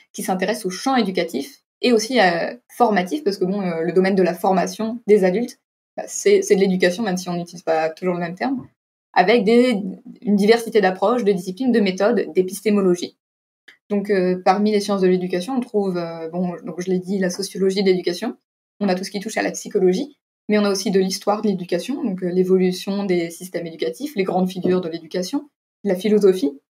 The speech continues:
de l'anthropologie, où là, on va s'intéresser, par exemple, à l'éducation, euh, des enfants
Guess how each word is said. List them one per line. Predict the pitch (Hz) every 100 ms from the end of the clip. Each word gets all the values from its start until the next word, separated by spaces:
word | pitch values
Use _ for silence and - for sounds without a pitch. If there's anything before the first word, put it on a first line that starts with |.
| _ _ _
de | 185 185
l'anthropologie, | 175 185 196 240 - 202 190 226 269 - -
où |
là, | 190 202
on | 180
va | 175
s'intéresser, | 180 185 165 165 240
par | 240 170
exemple, | 202 220
à | 190
l'éducation, | 180 190 185 180 180 214 185
euh, | 165
des | 170 185
enfants | 165 - 247